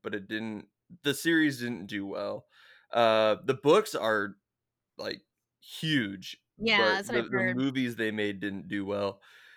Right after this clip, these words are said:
Speaker 1: Uh, as s-, you know, it happens with a lot of movie ab-, adaptations.
Speaker 2: Sure.
Speaker 1: Um, but I, I think, I mean, I'll watch it.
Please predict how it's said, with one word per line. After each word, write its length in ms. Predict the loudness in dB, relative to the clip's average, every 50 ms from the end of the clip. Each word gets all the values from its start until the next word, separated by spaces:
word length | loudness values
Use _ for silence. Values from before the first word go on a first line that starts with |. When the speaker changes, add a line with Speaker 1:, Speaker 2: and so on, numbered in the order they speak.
| -20 _ -8 -2 0
Speaker 1:
Uh, 380 | 2 2 4 4 2 2 0 -2 -6 _ _ _ _ _ _ _ _ -6 -2
as 480 | 0 2 2 2 0 -2 -6 -12 -16 -18 _ _ _ _ _ _ _ _ _ _ -20
s-, 140 | -20 -18 -12
you 100 | -10 -6
know, 160 | -6 -6 -6 -6 -4
it 140 | -4 -2 0
happens 640 | 0 0 -2 -2 -4 -6 -6 -6 -8 -10 -14 -18 -18 -16
with 160 | -12 -8 -6
a 40 | -4
lot 200 | -2 -2 -2 -2
of 160 | -4 -6 -10
movie 340 | -10 -8 -6 -6 -4 -2 -2
ab-, 140 | -4 -4 -6 -4 -2
adaptations. 760 | 0 0 0 0 -2 -2 -2 -2 -2 -4 -6 -8 -8 -10 -12 _ -8
Speaker 2:
Sure. 420 | -6 -4 -4 -4 -4 -6 -8 -10 -14 _ _ 0
Speaker 1:
Um, 480 | 2 2 2 2 2 0 -2 -4 -8 -14 _ _ _ _ -20 -20 -20 _ _ _ _ _ _ _ _ _ 2
but 220 | 4 4 6 6
I, 100 | 4 2 2 0 -2
I 40 | -2
think, 360 | -2 -4 -8 -8 -10 -12 -16 _ _ _ _ _ _ _ _ _ _ _ _ _ _ _ _ _ _ _ _ _ _ _ _ -8
I 60 | -6
mean, 120 | -4 -2
I'll 140 | 0 0 0
watch 300 | 0 0 -4 -4 -6 -8
it. 220 | -6 -6 -6 -8